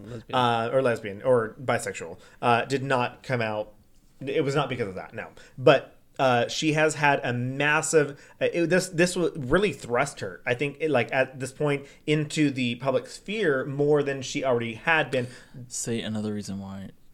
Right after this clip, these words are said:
Speaker 3: she's thrusting in the public sphere, and I don't think that's appropriate for someone of
Speaker 1: For her
Speaker 3: seventeen.
Speaker 2: Oh my gosh. <laughs>
Speaker 1: Oh my
Speaker 2: So
Speaker 1: gosh, Grandpa.
Speaker 2: so she, she was thrust in the
Speaker 3: Thrusting?
Speaker 1: She's
Speaker 2: public
Speaker 1: thrusting anyway.
Speaker 2: public sphere even so much more because there were so many,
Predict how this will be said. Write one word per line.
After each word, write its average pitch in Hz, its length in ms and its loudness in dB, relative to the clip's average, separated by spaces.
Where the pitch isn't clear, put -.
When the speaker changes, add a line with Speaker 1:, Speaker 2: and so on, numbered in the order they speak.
Speaker 3:
she's - 320 -6
thrusting 110 580 -4
in 113 80 -8
the 98 80 -12
public 90 340 -14
sphere, 87 380 -14
and - 100 -16
I - 80 -14
don't 90 140 -14
think 104 160 -18
that's - 240 -16
appropriate - 680 -14
for - 380 -12
someone - 300 -12
of 139 180 -6
Speaker 1:
For 139 80 -6
her 131 160 -4
Speaker 3:
seventeen. 131 180 -4
Speaker 2:
Oh 113 40 -4
my 110 100 -6
gosh. 123 600 -4
<laughs> - 640 -2
Speaker 1:
Oh 190 240 4
my 143 140 6
Speaker 2:
So 123 60 4
Speaker 1:
gosh, 143 320 4
Grandpa. 120 640 -2
Speaker 2:
so 170 320 8
she, 214 360 -2
she 240 180 -2
was 220 160 4
thrust 202 260 4
in 185 60 0
the - 80 4
Speaker 3:
Thrusting? - 240 -10
Speaker 1:
She's - 80 -16
Speaker 2:
public 165 240 4
Speaker 1:
thrusting 131 440 0
anyway. 120 440 -4
Speaker 2:
public 202 260 4
sphere 196 200 2
even 180 240 0
so 175 140 0
much 156 200 -2
more 185 200 2
because 151 280 -2
there 156 100 4
were 143 120 2
so 185 160 0
many, 156 320 -4